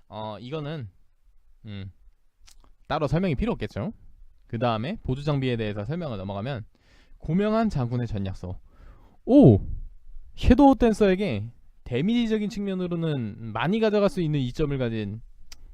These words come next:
보조 장비입니다. 자, 사십팔에서 오십 레벨 스킬이면은 일각 패시브, 예를 들면 사십팔 레벨이면 한 이 퍼센트의 데미지 증가를 기본 먹고, 오십 레벨 스킬 증가, 일 차 각성 스킬 데미지의 데미-,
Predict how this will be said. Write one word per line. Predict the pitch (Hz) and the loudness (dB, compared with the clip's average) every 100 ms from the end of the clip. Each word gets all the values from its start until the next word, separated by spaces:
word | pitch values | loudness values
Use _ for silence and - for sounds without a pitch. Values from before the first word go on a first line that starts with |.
| - - - - - | -18 -18 -18 -16 -8
보조 | 135 | -4
장비입니다. | 117 101 92 101 - - - - - | -4 -4 -6 -10 -14 -16 -20 -18 -4
자, | 120 98 101 | -2 -2 -4
사십팔에서 | - 226 240 - 233 196 165 233 | -4 -2 0 0 2 2 0 -2
오십 | 135 131 160 | -2 0 0
레벨 | 156 135 | 0 -2
스킬이면은 | - 120 110 110 151 107 - | -4 -12 -8 -8 -8 -10 -4
일각 | 190 214 208 | -2 -2 -2
패시브, | 139 107 104 101 - - - - 110 | -4 -4 -8 -12 -14 -12 -10 -8 -2
예를 | 113 147 | -2 0
들면 | 156 147 131 | -2 -2 -4
사십팔 | 120 170 - 175 | -6 -6 -2 -2
레벨이면 | 151 127 110 110 139 170 | -2 -6 -8 -10 -12 -10
한 | 202 147 | -8 -6
이 | 131 | 4
퍼센트의 | - 208 196 185 175 151 | 8 8 8 0 -2 -2
데미지 | 110 117 120 | -4 -8 -8
증가를 | 123 117 107 | -6 -8 -8
기본 | 117 110 | -12 -12
먹고, | 98 - 147 - - - - - - | -12 -12 -14 -14 -20 -20 -20 -16 -4
오십 | 143 196 | -2 0
레벨 | 202 185 180 180 190 - - | -2 0 0 0 -4 -8 -18
스킬 | - - 190 | -16 -8 -8
증가, | 110 101 95 - - | -6 -8 -8 -14 -14
일 | - 233 277 | -4 0 0
차 | - - 220 | 0 -2 0
각성 | 127 - 143 143 143 | -2 -4 -4 -4 -8
스킬 | - - | -8 -6
데미지의 | 117 113 117 113 104 | -4 -4 -2 -2 -2
데미-, | 107 107 | -4 -8